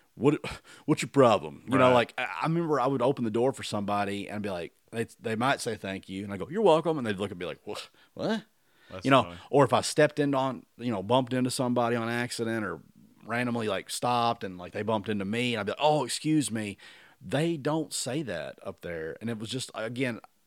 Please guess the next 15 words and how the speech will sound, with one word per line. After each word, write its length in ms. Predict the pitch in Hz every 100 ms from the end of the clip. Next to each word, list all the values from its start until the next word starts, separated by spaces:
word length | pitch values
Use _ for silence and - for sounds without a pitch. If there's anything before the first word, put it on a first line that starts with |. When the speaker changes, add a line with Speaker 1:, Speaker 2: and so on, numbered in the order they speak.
| _
Speaker 1:
I've 240 | 143 151 156
been 160 | 143
there 140 | 139 123
before, 400 | 110 156 147 120
but 100 | 92
it 60 |
was 120 | - 101
a 60 |
long 460 | 104 135 139 139 131
time 240 | 131 117
ago 360 | 98 90 92 92
when 160 | 95
I 80 | 98
didn't 260 | 95 87 98
really 200 | 101